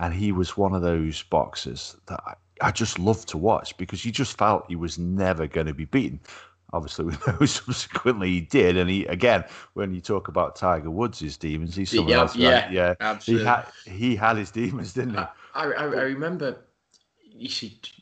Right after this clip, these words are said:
Speaker 2: Tyson doesn't get on my list, but is somebody who, and pre, pre pay-per-view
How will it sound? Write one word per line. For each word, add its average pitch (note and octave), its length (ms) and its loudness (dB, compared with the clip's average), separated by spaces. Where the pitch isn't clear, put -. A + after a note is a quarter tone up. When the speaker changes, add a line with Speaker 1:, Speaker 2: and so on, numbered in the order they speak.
Speaker 2:
Tyson C#3+ 640 -6
doesn't A2 320 -4
get A#2+ 100 2
on A2 140 2
my G2+ 140 0
list, G#2 340 -4
but - 160 -4
is F#2+ 100 -6
somebody G#2 460 -4
who, G2 240 -2
and A2+ 240 0
pre, B2+ 520 0
pre B2+ 280 2
pay-per-view G2+ 640 -2